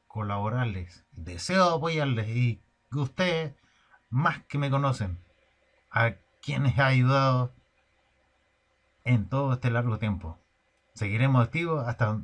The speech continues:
más no poder y mientras la salud nos, nos lo permita,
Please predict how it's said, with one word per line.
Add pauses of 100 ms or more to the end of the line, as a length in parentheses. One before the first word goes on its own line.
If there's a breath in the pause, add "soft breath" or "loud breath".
(120)
más
no
poder
y (260)
mientras
la
salud
nos, (340)
nos
lo
permita,